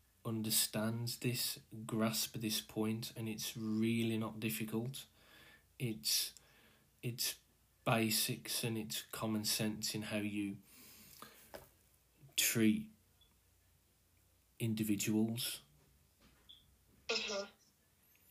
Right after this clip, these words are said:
Speaker 2: Yes, exactly. You've got a point. I mean, um, the World Health Organization actually provided data.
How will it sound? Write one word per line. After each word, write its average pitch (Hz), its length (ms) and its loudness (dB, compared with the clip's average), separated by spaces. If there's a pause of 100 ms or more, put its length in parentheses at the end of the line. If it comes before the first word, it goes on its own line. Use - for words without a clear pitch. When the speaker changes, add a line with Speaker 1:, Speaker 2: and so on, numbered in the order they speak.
(960)
Speaker 2:
Yes, 196 440 2 (600)
exactly. 214 720 2
You've - 160 -8
got 240 140 6
a 262 60 2
point. 285 320 4 (100)
I 233 40 6
mean, 233 280 6 (720)
um, 208 500 4 (220)
the 220 120 2
World 233 280 8 (120)
Health 226 220 4 (100)
Organization 196 880 4 (380)
actually 214 440 2
provided - 440 4 (100)
data. - 420 4